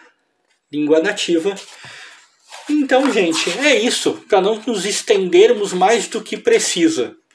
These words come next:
É uma história de ficção científica com aquele velho mote de um personagem alienígena que vem parar no nosso planeta perseguido por outros alienígenas. Um roteiro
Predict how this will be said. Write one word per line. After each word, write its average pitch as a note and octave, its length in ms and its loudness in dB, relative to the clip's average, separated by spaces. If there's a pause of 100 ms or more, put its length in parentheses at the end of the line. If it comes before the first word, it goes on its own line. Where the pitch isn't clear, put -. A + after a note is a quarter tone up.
(640)
É C#4+ 80 0
uma C#4 160 2
história F#3+ 440 4
de F#3+ 80 -2
ficção B3+ 420 -4
científica C4+ 1000 -2 (420)
com G3 240 2
aquele G3 580 2
velho G3+ 480 2
mote F3 560 2
de E3 180 -4
um F3 220 -8 (240)
personagem G3 640 2
alienígena F#3+ 880 -2
que G3 160 -2
vem F3+ 180 -2
parar F3+ 320 4
no F#3+ 120 -4
nosso E3+ 260 -4
planeta F3 480 0
perseguido F#3 760 -2
por - 200 2
outros B3 420 0
alienígenas. F#3 920 0 (840)
Um G#3+ 120 -2
roteiro G3 640 4